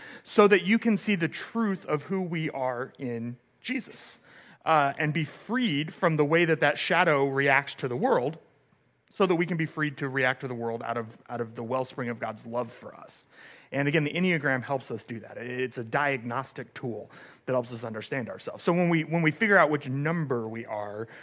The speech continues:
what that tells us is how we have been malformed to interact with the world. And then we can begin to, to walk the path of healing. So the Enneagram is divided into three triads. There are three numbers in each triad. And so far, we've explored the anger triad,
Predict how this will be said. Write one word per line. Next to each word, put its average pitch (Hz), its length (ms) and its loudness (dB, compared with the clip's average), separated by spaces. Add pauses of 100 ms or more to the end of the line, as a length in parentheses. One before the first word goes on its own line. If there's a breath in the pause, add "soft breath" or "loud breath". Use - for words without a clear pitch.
(100 loud breath)
what 156 140 0
that 147 180 2
tells 190 400 2
us 120 340 -4
is 123 160 -6
how 147 320 2
we 143 220 0
have 139 280 0
been 120 280 -2
malformed 139 760 -2 (280)
to 160 120 -4
interact 120 400 -4
with 104 120 -14
the 110 60 -12
world. - 380 -14 (240 loud breath)
And 131 120 -4
then 131 100 0
we 135 80 -2
can 131 160 -4
begin 127 300 -2
to, 117 300 -2
to 123 300 -6
walk 120 320 -4
the - 80 -14
path 104 300 -14
of 120 120 -16
healing. 147 380 -2 (540 loud breath)
So 196 140 4
the 196 100 6
Enneagram 240 480 8
is 190 60 6
divided 170 400 6
into 165 500 -2
three 185 380 -4
triads. 120 840 0
There 127 160 -2
are 120 40 0
three 175 240 -2
numbers 147 300 0
in 131 100 -6
each 135 240 -6
triad. 104 540 -12 (240 loud breath)
And 170 120 2
so 208 120 8
far, 208 320 10
we've 190 280 2
explored 175 580 0
the 139 200 -2
anger 165 300 0
triad, 233 520 2